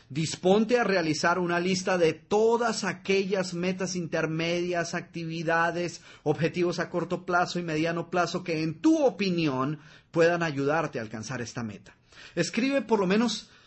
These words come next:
por lo menos diez acciones o actividades específicas que puedas desarrollar ahora o en el futuro que te ayuden a alcanzar tu meta A uno. Y luego,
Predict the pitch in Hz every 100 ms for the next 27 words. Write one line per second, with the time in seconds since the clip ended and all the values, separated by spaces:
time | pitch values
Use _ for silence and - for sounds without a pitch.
0 | _ _ _ _ - 180 220 302 208 160
1 | 294 294 233 - - 202 151 123 123 143
2 | 127 143 139 175 180 160 - 147 180 -
3 | 113 120 117 - 127 156 165 147 139 139
4 | 131 127 135 131 - - 123 160 220 220
5 | 190 165 135 120 139 131 247 147 - _
6 | _ - 143 139 120 147 202 202 160 -
7 | 120 113 147 147 120 113 117 107 101 101
8 | 92 95 _ _ _ _ _ _ _ -
9 | 139 147 156 151 185